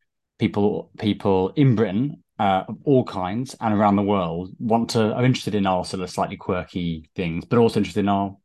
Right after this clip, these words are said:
core values. And I think that's what was behind that. I, I want to ask you about the things like the coronation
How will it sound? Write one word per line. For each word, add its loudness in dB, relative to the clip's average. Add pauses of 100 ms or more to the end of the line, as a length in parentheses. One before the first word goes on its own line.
core 0
values. -4
And -8
I -8
think -6
that's 2
what 0
was -8 (160)
behind -2
that. -8 (460)
I, 6
I 6
want 4
to -2
ask -2
you 0
about -2
the -4 (560)
things 6
like -8
the -14
coronation -4